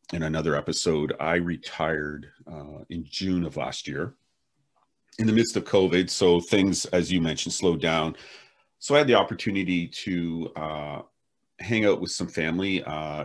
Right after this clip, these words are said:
got to hang out with my granddaughter, who's totally the boss of me. And it's been awesome spending some just awesome time with her.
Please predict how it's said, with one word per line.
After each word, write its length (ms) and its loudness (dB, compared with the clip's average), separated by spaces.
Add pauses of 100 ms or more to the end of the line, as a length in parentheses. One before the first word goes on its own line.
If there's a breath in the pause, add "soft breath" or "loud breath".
got 200 -10
to 80 -10
hang 220 -2
out 100 -4
with 140 -12
my 140 -4
granddaughter, 640 -6
who's 340 -12
totally 400 -6
the 80 -12
boss 380 -8
of 80 -6
me. 320 -8 (100)
And 80 -8
it's 160 -8
been 220 -6
awesome 380 0
spending 400 -8
some 200 -12 (140)
just 180 -14 (100)
awesome 360 0
time 240 -4
with 140 -6
her. 260 0